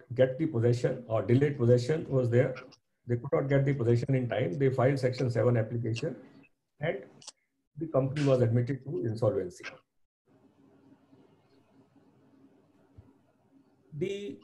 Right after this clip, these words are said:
matter went to the appeal because that Flat Buyers Association, they went into appeal.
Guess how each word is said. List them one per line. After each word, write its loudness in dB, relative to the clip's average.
matter 0
went 0
to 2
the -4
appeal 2
because 0
that 2
Flat 4
Buyers 4
Association, 2
they 6
went 4
into 2
appeal. -2